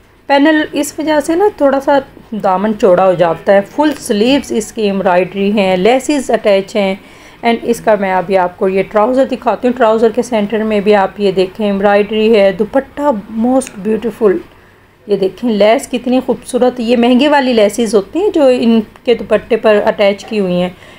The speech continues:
Video आपको कैसी लगी मुझे ज़रूर बताइएगा। लेकिन एक दो dress ऐसे हैं जो मैं सोच रही हूँ फिर आपको दिखा दूँ, क्योंकि ना मुझे एकदम से अच्छे लगे कुछ dresses। और,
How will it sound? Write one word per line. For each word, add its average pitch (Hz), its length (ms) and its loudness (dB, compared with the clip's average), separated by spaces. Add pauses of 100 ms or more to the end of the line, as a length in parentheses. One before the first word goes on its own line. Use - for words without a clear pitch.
(140)
Video 247 300 2
आपको 302 300 -2
कैसी 277 300 0
लगी 269 240 2
मुझे 233 280 2
ज़रूर 190 300 -2
बताइएगा। 208 760 2 (320)
लेकिन 269 260 -2
एक 269 180 2
दो 285 80 4
dress 269 340 2
ऐसे 247 320 2
हैं 269 260 4
जो 240 140 4
मैं 240 120 2
सोच 233 360 0
रही 240 220 4
हूँ 240 120 4
फिर 240 260 2
आपको 233 840 2
दिखा 214 420 0
दूँ, 254 240 2
क्योंकि 240 360 2
ना 330 240 0 (440)
मुझे 226 240 2
एकदम 214 300 0
से 220 200 -2
अच्छे - 400 -4
लगे 175 300 0
कुछ 185 260 -4
dresses। 180 500 0
और, 185 360 2